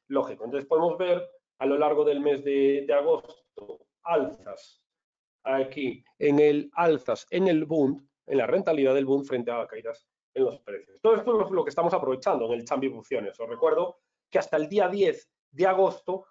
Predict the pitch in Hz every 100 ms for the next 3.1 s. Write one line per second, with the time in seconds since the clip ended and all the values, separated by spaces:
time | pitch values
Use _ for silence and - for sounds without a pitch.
0 | _ - 160 165 190 196 - - 160 147
1 | 143 185 170 143 143 147 127 147 143 139
2 | 180 165 165 175 156 - 127 156 156 160